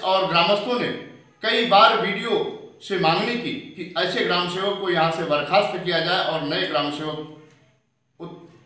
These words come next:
दिया जाए, लेकिन अभी तक ना तो कोई वहाँ पर नया ग्राम सेवक नियुक्त किया गया और ना ही पुराना ग्राम सेवक को हटाया गया। आखिर ऐसा कब तक चलेगा? काफी ग्रामस्थों का रोष है,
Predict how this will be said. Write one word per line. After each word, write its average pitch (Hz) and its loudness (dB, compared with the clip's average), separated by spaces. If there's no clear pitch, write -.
दिया 190 2
जाए, - -4
लेकिन 226 -6
अभी 190 0
तक - 0
ना 175 2
तो 196 -2
कोई 196 -2
वहाँ 170 0
पर 160 -4
नया 160 4
ग्राम 151 2
सेवक - -4
नियुक्त 175 -4
किया 175 4
गया 190 4
और 143 0
ना 165 2
ही 117 0
पुराना 165 2
ग्राम 147 2
सेवक 151 -2
को 123 -8
हटाया 135 0
गया। - -10
आखिर 175 -4
ऐसा 151 0
कब - -6
तक 160 -6
चलेगा? 92 -10
काफी 240 2
ग्रामस्थों 220 4
का 247 4
रोष 214 2
है, - -8